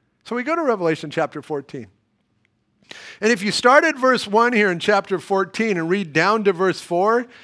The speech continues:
you will find, speaking of the hundred forty-four thousand born-again Jews, in context, verse four, these, the hundred forty-four thousand that were marked, are ones who were not defiled with women.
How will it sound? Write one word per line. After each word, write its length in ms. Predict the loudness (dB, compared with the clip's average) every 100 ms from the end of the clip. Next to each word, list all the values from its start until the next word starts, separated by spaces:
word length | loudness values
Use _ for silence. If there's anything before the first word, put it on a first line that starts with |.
| -20 _
you 180 | -2 0
will 160 | -2
find, 640 | -4 2 4 4 0 -2 -8
speaking 420 | -18 -2 -2 0 2
of 160 | 2
the 140 | 2 2
hundred 420 | 2 2 0 -2
forty-four 560 | -2 0 0 -4 -4
thousand 500 | -2 0 0 -2 -6
born-again 520 | -2 -2 -2 -2 -4 -2
Jews, 300 | -4 -2 0
in 180 | -2
context, 580 | 0 0 0 -2 -4 -4
verse 220 | -4 -4
four, 360 | -2 -2 -2 -4 _ _ _ _ _ _ _ _ _ _ _ _ _
these, 400 | 0 2 2 2
the 120 | 2
hundred 240 | 4 2 0
forty-four 440 | 0 -2 -2 -4
thousand 420 | -2 0 0 -2 -6
that 120 | -4
were 100 | -4
marked, 360 | -2 -4 -6 _ 0
are 100 | 0
ones 440 | 4 2 2 -2
who 360 | -6 -2 -2 -4 -12 -20 _
were 160 | -2
not 400 | 2 4 4 2
defiled 800 | -4 -2 4 6 6 6 4 -2 _ _ _ _ _ _ _
with 180 | -6 -6
women. 440 | -4 -4 -4 -8